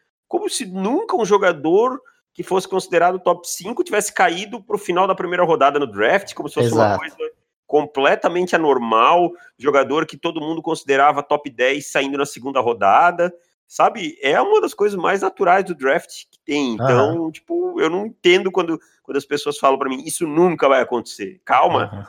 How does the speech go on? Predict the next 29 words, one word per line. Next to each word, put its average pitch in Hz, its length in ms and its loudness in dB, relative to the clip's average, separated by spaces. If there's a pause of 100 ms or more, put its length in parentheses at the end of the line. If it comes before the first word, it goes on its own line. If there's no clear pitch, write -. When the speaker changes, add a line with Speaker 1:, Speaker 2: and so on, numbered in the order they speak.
(160)
Speaker 1:
calma, 117 360 0 (420)
calma, 113 340 -2 (300)
tá? 110 260 -2 (340)
Eu 139 120 0
falo 160 240 0
às 147 80 -4
vezes 160 160 -8
que 165 80 -4
o - 20 0
Isaiah 165 240 -2
Simmons 180 320 -6
pode 165 240 -2
acabar 143 260 0
fora 208 380 2
do 180 80 -4
top - 260 -2
dez, 131 600 -2 (240)
não 139 200 4
é 180 240 4
a - 80 -2
maior 185 280 4
probabilidade, 185 560 -4
mas 127 120 -2
pode 147 220 2
acabar 143 220 0
fora 151 260 -2
do 185 80 -8
top 165 240 -2
dez 131 320 2